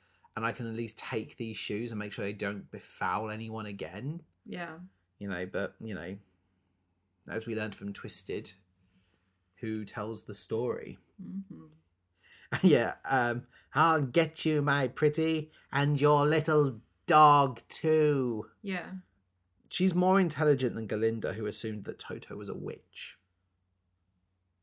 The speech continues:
Speaker 2: That's true.
Speaker 1: Galinda's like, "And what is this?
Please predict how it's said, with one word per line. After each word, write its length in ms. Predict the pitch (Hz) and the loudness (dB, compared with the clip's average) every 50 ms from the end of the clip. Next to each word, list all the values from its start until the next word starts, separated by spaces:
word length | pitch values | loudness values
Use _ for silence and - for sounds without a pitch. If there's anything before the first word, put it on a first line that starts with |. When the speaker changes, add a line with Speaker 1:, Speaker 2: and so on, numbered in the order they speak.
| _ _ _ _ _ | _ _ _ _ _
Speaker 2:
That's 140 | - 220 - | -20 -20 -18
true. 220 | - - 226 202 190 _ _ _ _ _ _ _ _ _ _ _ _ _ _ _ | -16 -16 -14 -16 -16 _ _ _ _ _ _ _ _ _ _ _ _ _ _ _
Speaker 1:
Galinda's 300 | 117 120 135 135 123 107 | -4 -2 -2 -2 -2 -4
like, 160 | 107 - - - - | -6 -6 -8 -8 -8
"And 120 | 139 135 | -4 -4
what 180 | 151 170 175 - | -2 -2 -2 -4
is 140 | 170 147 - | -6 -4 -2
this? 340 | - 202 208 151 - - | -2 -2 -2 -2 -4 -6